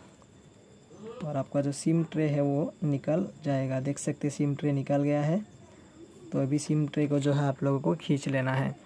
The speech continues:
खींचने के बाद यहाँ पर देख सकते हैं एक मेमोरी कार्ड का ट्रे है और एक दो सिम कार्ड का ट्रे है, यहाँ पर आप लोग देख सकते हो।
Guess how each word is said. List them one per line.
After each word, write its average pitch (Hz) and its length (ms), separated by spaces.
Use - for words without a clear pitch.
खींचने 165 340
के 180 100
बाद 170 220
यहाँ 147 140
पर 147 160
देख 143 200
सकते - 320
हैं 160 200
एक 143 200
मेमोरी 139 360
कार्ड 147 180
का 147 280
ट्रे 147 200
है 160 220
और 151 220
एक 165 240
दो 143 260
सिम 151 320
कार्ड 139 200
का 156 180
ट्रे 139 220
है, 127 100
यहाँ 135 160
पर 151 180
आप 135 160
लोग 135 120
देख 131 180
सकते 147 280
हो। 165 180